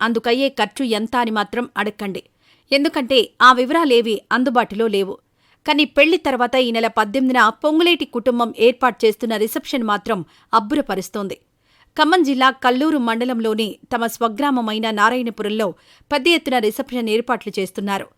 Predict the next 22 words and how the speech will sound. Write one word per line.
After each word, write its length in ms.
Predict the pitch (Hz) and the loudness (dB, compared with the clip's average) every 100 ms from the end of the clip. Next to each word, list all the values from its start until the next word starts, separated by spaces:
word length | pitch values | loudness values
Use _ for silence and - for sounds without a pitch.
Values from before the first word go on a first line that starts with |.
| _ _ _ _ - | _ _ _ _ 2
పిఎస్ఆర్ 440 | 330 392 339 311 | 2 2 0 -2
ప్యాలెస్గా 520 | 285 247 262 247 254 | 4 4 4 0 -2
నామకరణ 560 | 233 220 247 269 269 233 | 2 2 0 -2 -4 -2
చేసిన 340 | 214 214 247 | 0 0 0
రిసెప్షన్ను 600 | 220 220 285 - 247 233 285 | 0 0 -2 -4 -4 -2 0
మొత్తం 360 | 262 226 240 220 | -2 -2 -4 -2
డెబ్బై 320 | 220 214 294 | -2 0 2
ఎకరాల్లో 460 | 262 220 214 214 233 214 | 2 0 -2 2 0 4
ఏర్పాటు 340 | 233 240 233 - | 4 4 -4 -4
చేస్తున్నారు. 460 | 196 - 196 196 - - _ _ _ - | -6 -4 -6 -6 -8 -12 _ _ _ -6
సినిమా 360 | - 349 427 | 0 2 2
ఫీల్డ్కు 420 | 392 285 294 294 294 | 0 0 0 0 0
చెందిన 220 | 247 226 226 - | 0 2 0 -2
రెండు 260 | - 277 294 | 0 2 4
వందల 240 | 302 269 262 | 2 2 2
యాభై 340 | 220 220 254 | 4 4 2
మంది 260 | 233 226 220 | -2 -4 -2
నిపుణులతో 520 | 226 247 269 226 233 220 | -2 -2 -4 0 0 2
ఏర్పాటు 380 | 233 262 262 - | 2 2 -2 0
చేస్తున్న 380 | 220 202 233 214 - _ _ _ | -2 -2 -4 -6 -6 _ _ _
పిఎస్ఆర్ 440 | 311 339 - 269 - | 2 2 2 -2 0
ప్యాలెస్లో 440 | 233 220 226 240 | 2 2 2 -2